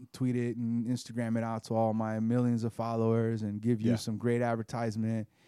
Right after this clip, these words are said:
Speaker 1: And the hotel was like, "Uh, yeah, no."
Speaker 2: <laughs>
Speaker 1: Um, and it was like, "Well, but I can get, I can get you all this, I can get you all this, like, free advertisement, right?" Whatever it is, they're like, "Yeah, we prefer money." It's
Speaker 2: Yeah.
Speaker 1: basically,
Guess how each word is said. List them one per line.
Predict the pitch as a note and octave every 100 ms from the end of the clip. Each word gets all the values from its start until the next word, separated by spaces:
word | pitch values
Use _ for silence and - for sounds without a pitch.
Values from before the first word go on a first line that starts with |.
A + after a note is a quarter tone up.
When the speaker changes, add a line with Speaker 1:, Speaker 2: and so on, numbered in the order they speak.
| _ _ _
Speaker 1:
And | A#2+ A2+ G#2+ G#2 G#2+
the |
hotel | G#2 A#2 - A2+
was | G#2
like, | G2+ G2 -
"Uh, | G2 F#2+ F#2 F#2 F#2 F#2+ F2 D#2 D#2+ - G2+ A2
yeah, | G#2+ G#2 -
no." | G2 - - - _ - C#3 -
Speaker 2:
<laughs> | G#3 - C4+ B3 - - - - A3 - -
Speaker 1:
Um, | B2+ A#2+ A2+ G#2
and | G#2
it |
was | C3
like, | B2+ C3
"Well, | G3+
but | E3+ D3
I | D#3
can | E3+
get, | D#3+ F#3
I | D#3
can |
get | D#3 E3+
you | -
all | D#3 D3
this, | C#3+ B2 -
I |
can | C#3+
get | D3+ C#3
you | D3
all |
this, | C3+ A2+
like, | B2
free | - D3+ D3
advertisement, | C#3 E3 D3+ B2 A2+ G#2 G2+
right?" | G2 G#2
Whatever | G#2+ G#2
it | G#2
is, | G2+
they're | G#2
like, | G2 F2 G#2
"Yeah, | A2 G#2+ F#2+
we | F#2 A2 A2
prefer | - G2+ F#2+
money." | - A#1+ - _
It's | A2+ G#2+ -
Speaker 2:
Yeah. | A2
Speaker 1:
basically, | - - F#2+